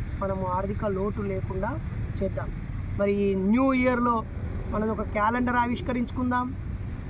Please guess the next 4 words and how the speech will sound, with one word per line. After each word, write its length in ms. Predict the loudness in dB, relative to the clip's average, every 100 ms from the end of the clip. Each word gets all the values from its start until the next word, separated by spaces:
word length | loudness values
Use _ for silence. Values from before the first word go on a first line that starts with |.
| -6 -2 0
అలాగే 280 | 2 2
ఒక 180 | 0 0
పాటను 460 | 0 2 2 2 0
ఆవిష్కరించుకుందాం, 920 | 0 -2 -2 -2 -2 -2 0 0 -2